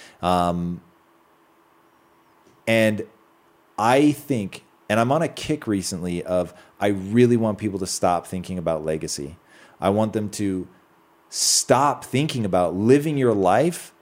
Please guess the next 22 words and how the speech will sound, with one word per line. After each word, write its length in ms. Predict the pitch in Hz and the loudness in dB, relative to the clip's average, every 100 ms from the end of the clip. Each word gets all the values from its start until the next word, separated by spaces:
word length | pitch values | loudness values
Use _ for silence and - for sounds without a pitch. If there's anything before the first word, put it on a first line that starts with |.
| _ - | _ -2
so 180 | - | 2
that 140 | 131 120 | 4 2
when 160 | 123 | 0
you're 140 | 123 120 | 2 2
on 100 | 120 | 2
your 140 | 110 | -2
deathbed, 680 | 95 98 113 120 151 151 127 | -2 2 2 4 4 4 2
you'll 100 | 107 | -2
be 140 | 98 | -2
happy 320 | 95 104 - | -2 -4 -4
with 220 | 85 80 - | -8 -8 -10
it. 100 | - | -2
That 240 | 120 156 160 | 0 0 -2
to 80 | |
me 100 | 170 | -4
is 80 | 135 | -4
crazy. 640 | - - 127 160 95 82 - - - | -6 0 2 2 -2 -10 -16 -20 -8
So 400 | - 143 135 123 143 | 2 6 6 4 2
everything 420 | 165 214 202 175 | 2 0 0 0
is 100 | 135 | 2
about 300 | 123 117 - | 2 2 0
perspective. 840 | 110 - - 101 - - 50 | -4 -2 2 0 0 -10 -12